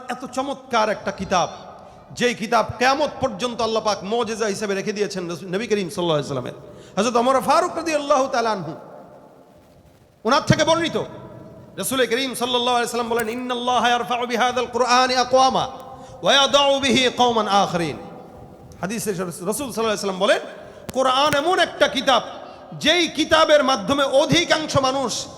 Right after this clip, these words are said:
যারা সম্মানিত হয়, আবার একই কিতাবের মাধ্যমে অনেক মানুষ যারা অপমানিত হয়।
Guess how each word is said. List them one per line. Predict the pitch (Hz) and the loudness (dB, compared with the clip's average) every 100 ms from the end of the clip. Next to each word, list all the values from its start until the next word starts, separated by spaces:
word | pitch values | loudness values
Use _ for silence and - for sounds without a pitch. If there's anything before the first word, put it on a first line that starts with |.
| - - - 151 | -18 -20 -20 -4
যারা | 226 240 240 214 165 | 2 4 4 4 2
সম্মানিত | - 226 226 302 302 285 247 | -2 -2 0 2 2 2 2
হয়, | 269 277 381 - - - - - | 4 6 6 2 -6 -12 -12 -2
আবার | 311 320 - | 0 0 2
একই | 285 294 392 | 2 4 0
কিতাবের | 339 349 339 302 | 2 4 6 4
মাধ্যমে | 269 220 262 277 262 | 2 0 0 0 2
অনেক | 277 494 480 233 | 4 4 4 0
মানুষ | 269 269 - - - - | 0 0 -4 -8 -12 -2
যারা | 220 | 2
অপমানিত | 214 233 214 185 147 | 4 4 4 4 6
হয়। | 127 110 | 6 4